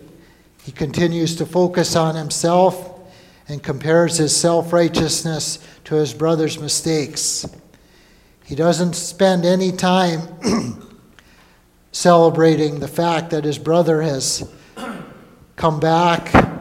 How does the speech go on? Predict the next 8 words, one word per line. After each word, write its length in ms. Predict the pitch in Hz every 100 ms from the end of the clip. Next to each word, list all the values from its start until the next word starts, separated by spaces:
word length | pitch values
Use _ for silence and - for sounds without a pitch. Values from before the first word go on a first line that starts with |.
| - - -
and 180 | 151 147
wanted 400 | 160 165 165 165
to 400 | 156 151 131 151 - -
make 240 | 165 165
things 380 | - 165 156 131
right, 480 | 156 165 147 - - - - - _ _ - _ _
but 160 | - 147
he 280 | 147 135